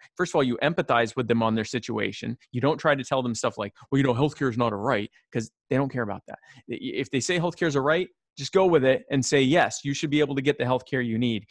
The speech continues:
You should be able to afford it. And it's terrible, the system we have." If they're most worried about systemic racism or police brutality,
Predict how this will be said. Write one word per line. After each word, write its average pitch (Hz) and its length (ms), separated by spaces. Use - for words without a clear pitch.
You 123 60
should 131 140
be 127 80
able 113 160
to 110 140
afford 113 340
it. 101 120
And 117 100
it's - 160
terrible, 113 340
the 104 80
system 104 300
we 101 120
have." 101 280
If - 140
they're 131 100
most 135 260
worried 143 260
about 127 320
systemic 147 440
racism 131 500
or 107 80
police 135 240
brutality, 120 580